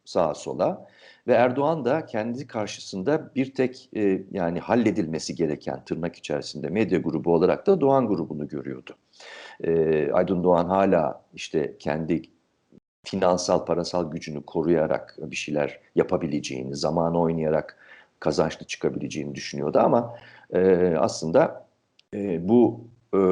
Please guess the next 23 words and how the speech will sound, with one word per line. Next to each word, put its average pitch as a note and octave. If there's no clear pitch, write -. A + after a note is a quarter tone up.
pek A#2
de F#2+
öyle F#2+
başarıyla F#2+
sonuçlanabilecek F2
bir, E2+
e, D2+
süreç G#2+
gibi -
görünmüyordu F2+
Doğan D2+
grubu D#2
ve D2
ailesi C#2+
açısından. -
İki -
bin C#3
on F3
beş, -
e, G2
yedi F#2+
Haziran F#2+
seçimleri A2+